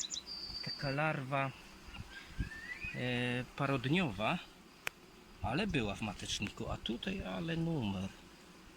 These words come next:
Popatrzcie, jaki matecznik. Widzicie? Widzicie, jak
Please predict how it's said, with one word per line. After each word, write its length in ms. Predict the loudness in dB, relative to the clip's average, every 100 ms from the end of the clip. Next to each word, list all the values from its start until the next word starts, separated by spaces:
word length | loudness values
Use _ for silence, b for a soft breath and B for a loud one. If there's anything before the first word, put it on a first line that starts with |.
| -16
Popatrzcie, 520 | -2 0 2 2 2
jaki 220 | 2 2
matecznik. 1160 | 2 2 0 2 0 0 0 -2 -4 -6 -8 -10 -14 -18 -18 -18 -18 -18 -18 -18 -18 -18 -18 -12 0 2 2 0 4 2 2 -2 -2 -2 -2 B B B -12 -2
Widzicie? 560 | 0 2 2 4 4 4 -6 -16 -16 -16 -16 -16 -18 -18 -18 -12 -2
Widzicie, 500 | 0 0 0 0 2
jak 260 | 4 2